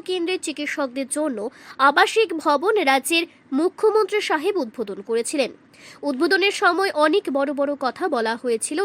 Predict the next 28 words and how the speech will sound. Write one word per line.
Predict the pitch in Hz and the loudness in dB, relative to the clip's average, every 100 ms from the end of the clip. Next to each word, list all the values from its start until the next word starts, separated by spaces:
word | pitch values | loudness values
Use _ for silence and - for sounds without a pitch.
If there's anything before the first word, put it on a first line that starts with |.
| - | -2
এই | 269 285 - - 277 | -4 -4 -10 0 2
আবাসিক | 269 349 - 403 - | 4 0 -2 -4 -4
কেন্দ্রের | 330 359 233 202 285 - - | -4 -2 -2 -4 -6 -10 -4
মাধ্যমে | 254 254 220 330 320 349 | 0 0 0 -4 -2 2
নাকি | 277 247 370 - | 0 0 -6 0
স্বাস্থ্য | 302 311 403 | -2 -2 -6
পরিষেবার | 381 370 339 349 320 285 233 | -4 -4 -4 -6 -6 -6 -4
মান | 233 262 311 | -2 -2 -2
উন্নয়ন | 262 233 202 196 208 | -8 -10 -10 -12 -4
হবে, | 247 226 - _ - - - | -2 -2 -4 _ -20 -20 -8
কিন্তু | - 403 453 - - - _ _ - | 2 2 2 -4 -8 -12 _ _ -2
বাস্তব | 247 311 330 - 480 440 | 4 4 4 0 -2 0
হচ্ছে | 415 330 - 427 - | 0 0 2 0 2
উদ্বোধনের | 320 269 330 339 359 339 254 220 | -2 -2 -2 0 0 0 -2 -2
দেড় | 285 370 427 370 | 0 2 4 4
বছর | 349 359 392 | 2 2 -2
অতিক্রম | 339 359 - 359 330 | -2 -6 -4 -4 -2
হয়ে | 302 285 262 | 0 0 0
গেছে, | 247 - 381 254 | -2 -4 -6 0
ডাক্তারি | 254 269 - 427 494 415 | 0 0 -2 2 4 4
কোয়ার্টারে | 392 370 381 381 339 254 | 4 4 0 -2 -2 -4
বিদ্যুৎ | 302 269 381 330 | -4 -4 -4 -4
পরিষেবা | 311 311 330 285 320 - | -6 -6 -2 0 -2 -2
পর্যন্ত | 285 247 254 262 403 277 | -6 -4 -6 -4 -2 0
দেওয়া | 226 214 208 | 0 -2 -2
হয়নি, | 277 294 302 220 - - 320 | 0 0 0 -6 -12 -20 -6
যার | 262 302 320 | 0 2 0
ফলে | 370 359 226 | -4 -6 -6